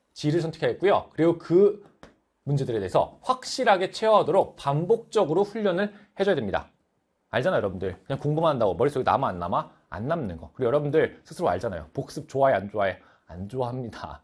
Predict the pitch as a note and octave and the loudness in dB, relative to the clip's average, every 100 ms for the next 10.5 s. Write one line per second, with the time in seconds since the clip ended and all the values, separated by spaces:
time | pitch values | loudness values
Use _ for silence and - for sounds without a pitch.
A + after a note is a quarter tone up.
0 | _ B2+ - C#3 F#3+ F#3+ C3+ D3 - G#2 | _ -10 -8 -4 0 2 2 0 -2 -4
1 | A#2+ D#3 C3+ A#2+ - - A#2+ B2 B2+ - | 0 0 2 -4 -10 -8 -6 -6 -8 -14
2 | D#2+ F2+ D3 D3+ A#2 D#2 - - - C#3+ | -12 -8 -8 -6 -8 -10 -16 -18 -6 -4
3 | D#3 F#3 E3 G#3 G#3+ G3+ D#3+ C3 F#3 B2+ | -2 -4 -4 0 2 2 0 -2 -4 -4
4 | - E2 A#2 E3+ F#2 - _ _ _ - | -6 -2 2 2 0 -4 _ _ _ -14
5 | - - - A2+ - - - - F#3+ A3+ | -14 -16 -6 -6 -6 -14 -12 -6 0 0
6 | A#3+ - _ - - F#3+ C#3+ B2 C3 - | 0 -6 _ -16 -6 -2 -2 -4 -8 -12
7 | - _ _ _ _ _ _ _ _ _ | -16 _ _ _ _ _ _ _ _ _
8 | _ _ _ _ _ _ _ _ _ _ | _ _ _ _ _ _ _ _ _ _
9 | _ _ _ _ _ - G3+ F#3+ C#3 F3 | _ _ _ _ _ 2 4 8 6 6
10 | D3+ C#3+ C3+ F#3+ A#3 | 2 2 4 2 2